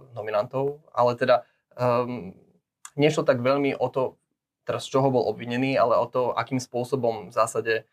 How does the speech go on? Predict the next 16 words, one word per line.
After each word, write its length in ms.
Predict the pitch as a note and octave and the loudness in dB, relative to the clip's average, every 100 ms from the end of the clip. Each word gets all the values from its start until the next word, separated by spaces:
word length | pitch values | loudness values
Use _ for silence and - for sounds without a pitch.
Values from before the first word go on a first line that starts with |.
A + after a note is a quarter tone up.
| _ _ _ | _ _ _
ehm, 640 | A2+ A2 G#2 F#2+ D#2+ - | 0 2 2 -2 -16 -14
Robert 320 | - A#2+ A#2 | 0 2 2
Fico 400 | - B2 A#2 G#2+ _ | -2 -12 -10 -16 _
narábal 640 | A#2+ A2 B2 B2 A#2 G2 - | -14 2 6 6 4 0 -2
teraz 240 | F#2 G#2+ | -6 -6
s 80 | - | -8
týmto 160 | A#2 | -12
obvinením, 480 | F2+ A2+ B2 B2 B2 | -12 -8 -6 -2 0
alebo 160 | G2+ - | 0 -2
teda 160 | - - _ | -12 -12 _
následne 400 | A2+ A2+ - F2 | -10 -8 -16 -14
s 80 | - | -12
jeho 160 | A#2 | -14
vzatim 320 | A2+ A#2 - A2 | -10 -12 -10 -12
do 80 | |
väzby 400 | A#2+ B2 C3 C3 | -8 -8 -2 -2